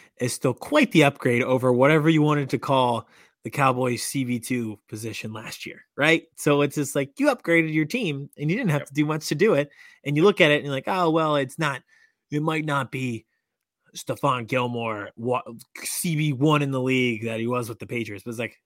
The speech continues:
Speaker 1: you still upgraded.
Speaker 2: And guess what? You have Trayvon Diggs on the other side. So he doesn't need to
Speaker 1: Yeah.
Speaker 2: be number one, number one. So,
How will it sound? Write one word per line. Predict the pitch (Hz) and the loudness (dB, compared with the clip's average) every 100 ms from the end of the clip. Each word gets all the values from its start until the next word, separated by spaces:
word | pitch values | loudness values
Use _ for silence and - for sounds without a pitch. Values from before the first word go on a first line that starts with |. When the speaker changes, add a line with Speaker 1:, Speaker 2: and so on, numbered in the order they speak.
| - | -12
Speaker 1:
you | 120 131 | -6 -2
still | - 262 294 | 4 6 6
upgraded. | - 139 135 - _ _ _ _ _ _ _ _ _ _ _ - | 2 0 -2 -6 _ _ _ _ _ _ _ _ _ _ _ -6
Speaker 2:
And | 110 127 - | -6 -6 -4
guess | 123 123 | -2 0
what? | 165 117 | -2 -4
You | 104 | -2
have | 123 104 | -4 -2
Trayvon | 139 131 131 | -2 -2 -2
Diggs | 127 107 | -2 -2
on | 90 | -6
the | 85 | -10
other | 82 | -12
side. | 82 82 78 | -12 -14 -14
So | - 107 | -12 -8
he | 104 120 | -4 0
doesn't | 120 123 | 0 -2
need | 120 113 | -6 -4
to | |
Speaker 1:
Yeah. | 117 95 | -4 -4
Speaker 2:
be | 85 | -6
number | 85 90 92 | -10 -8 -6
one, | 90 90 | -6 -6
number | 85 85 | -8 -8
one. | 78 80 78 | -12 -16 -20
So, | - 107 98 90 | -4 0 0 -2